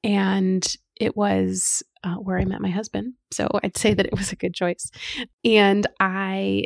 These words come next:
did that just for the summer. And then when school got back in session and I started my third and final year of my master's program, I got a job working per diem at Planned Parenthood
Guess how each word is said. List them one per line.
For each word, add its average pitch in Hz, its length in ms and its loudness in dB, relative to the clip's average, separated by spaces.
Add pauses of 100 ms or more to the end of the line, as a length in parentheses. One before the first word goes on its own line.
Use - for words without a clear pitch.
did 202 160 2
that - 160 2
just - 160 2
for 254 80 4
the 247 100 8
summer. 190 460 2
And 196 160 0
then 185 440 0 (120)
when 190 400 -2
school 220 480 2
got 180 160 -2
back - 220 2
in 185 100 -2
session 269 540 2
and 208 100 -2
I 196 100 -4
started 180 480 2
my 185 440 -4 (320)
third 185 240 4
and 180 160 0
final 180 440 4
year 185 380 6
of 175 80 0
my 180 100 0
master's 247 440 0
program, 202 640 -2
I 185 260 2
got 180 160 -4
a 185 80 2
job 170 300 2 (160)
working 175 440 -2
per 190 140 -6
diem 240 380 2 (180)
at 180 140 -8 (100)
Planned 165 240 -2
Parenthood 214 680 2